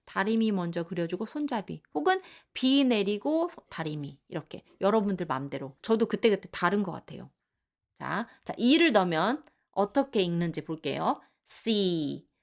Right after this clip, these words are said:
치, 기, 티, 피,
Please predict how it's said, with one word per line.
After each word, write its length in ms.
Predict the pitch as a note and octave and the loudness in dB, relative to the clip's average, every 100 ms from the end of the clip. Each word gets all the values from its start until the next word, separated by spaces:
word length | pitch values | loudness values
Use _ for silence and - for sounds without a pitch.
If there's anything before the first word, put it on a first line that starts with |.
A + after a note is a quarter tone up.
| _ _ _ - | _ _ _ -10
치, 920 | - - D4+ C#4+ C4+ A#3 F3+ C3 - _ _ _ _ | -4 0 4 4 4 2 0 -2 -8 _ _ _ _
기, 920 | - - A3+ A3 A3 A3 G#3 E3 - _ _ _ _ _ | -12 0 2 4 4 2 2 0 -2 _ _ _ _ _
티, 880 | - A3+ G#3+ G#3 G#3 G3+ G3 D3+ - _ _ _ _ _ _ | -8 -2 2 2 4 6 6 4 -2 _ _ _ _ _ _
피, 840 | - G#3+ G#3 G3+ G3+ G3 D#3+ - | -4 0 2 4 4 2 0 -2